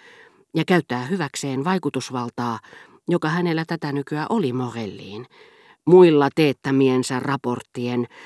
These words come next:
ja itse keksimiensä valheitten ansiosta, joita tarjoili tälle kumpaisiakin siten, että ne vastasivat sitä, mitä Charlilla oli taipumusta uskoa todeksi, ja mikä kävikin toteen, kiitos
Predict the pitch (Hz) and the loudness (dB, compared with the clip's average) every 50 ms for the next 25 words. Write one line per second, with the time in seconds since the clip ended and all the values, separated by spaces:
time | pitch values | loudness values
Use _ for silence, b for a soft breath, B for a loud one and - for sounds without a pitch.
0 | B B B B - 165 160 147 170 160 - 123 - - 117 107 - - - 123 | B B B B -2 0 0 0 0 -2 -4 -10 -10 -10 -12 -12 -10 -8 -6 -4
1 | 123 127 127 127 - 160 151 180 185 156 95 110 120 101 110 - - 123 120 117 | -2 -2 -2 -2 -4 -4 -2 -2 -2 -2 -4 -6 -8 -10 -10 -10 -10 -8 -8 -6
2 | 90 113 113 98 95 - - - 82 98 - - - 104 - B B B B B | -6 -6 -8 -8 -10 -12 -14 -14 -14 -14 -14 -14 -12 -14 -14 B B B B B
3 | B B B B B - - 165 160 151 - 147 - 165 151 147 147 147 147 147 | B B B B B -6 0 2 2 2 2 0 0 2 2 2 2 2 2 2
4 | 151 156 160 - 165 151 139 139 143 _ - 180 165 143 - 135 120 120 120 - | 2 0 0 -2 -2 -2 -2 -2 -4 _ 0 0 0 0 0 -2 -4 -4 -4 -4
5 | 127 120 120 - - 131 127 131 123 - 151 143 - 123 117 107 107 - - 131 | -4 -4 -4 -4 -2 -2 0 0 0 -2 -4 -4 -4 -6 -8 -8 -10 -10 -10 -8
6 | 123 127 123 120 123 107 - - 101 104 - 151 151 151 135 - - - 127 - | -8 -8 -6 -8 -8 -10 -10 -12 -14 -12 -10 -8 -6 -6 -8 -8 -6 -8 -8 -6
7 | - 123 113 107 B B B B B B B B 160 160 - 156 151 139 - 170 | -4 -6 -6 -6 B B B B B B B B 0 0 2 2 -2 0 0 -2
8 | 151 139 151 170 175 175 170 165 151 151 180 180 - 185 180 175 - 175 160 170 | -2 -2 -2 -4 -4 -2 -4 -4 -4 -2 -4 -4 -4 -4 -6 -4 -4 -4 -4 -4
9 | 170 - - 160 143 190 196 - - 190 196 196 - - 226 165 135 117 - - | -4 -4 -6 -4 -4 -4 -4 -4 -6 -6 -6 -6 -4 -4 -2 -2 -2 -4 -4 -8
10 | - 113 95 b b b b b b b b b b - 240 254 226 - - 233 | -8 -8 -10 b b b b b b b b b b 4 6 6 6 6 4 2
11 | 247 - 190 139 120 107 - - 120 110 113 117 - 110 - - 113 107 110 113 | 0 0 -2 -4 -4 -6 -8 -8 -10 -8 -8 -8 -8 -10 -8 -8 -10 -8 -8 -10
12 | 110 - B B B B B B B B B - 170 170 156 135 - 139 123 - | -10 -12 B B B B B B B B B -6 -2 -2 -2 0 0 -2 -2 -2
13 | - - | -6 -10